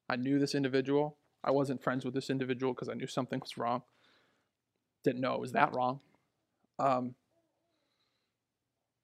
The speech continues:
and then last night I was, uh, reading a book called Why Revival, I believe it's Why Revival Tarries by Leonard Ravenhill.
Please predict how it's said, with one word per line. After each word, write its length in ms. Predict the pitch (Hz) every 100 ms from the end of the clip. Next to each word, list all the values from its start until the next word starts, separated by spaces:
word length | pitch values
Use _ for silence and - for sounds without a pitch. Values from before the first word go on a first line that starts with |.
| _
and 100 | 151
then 80 | 165
last 300 | 160 175 -
night 220 | 165 160
I 100 | 147
was, 320 | 139 131 - - _ _ _ _ _ _ _ _ _ _ _ _ _ _ - -
uh, 300 | - - 110 131 _ _ _ - -
reading 260 | 147 147
a 40 | 127
book 360 | 135 143 - - _ _ 147
called 200 | - 127
Why 180 | 123 147
Revival, 640 | 147 143 135 135 131 127 - _ _ _
I 40 | 127
believe 140 | 156
it's 120 | 120
Why 140 | 131 127
Revival 460 | 139 127 127 123
Tarries 580 | - 131 120 120 117 - _
by 120 | - 127
Leonard 300 | 131 127 120
Ravenhill. 540 | 127 123 123 123 117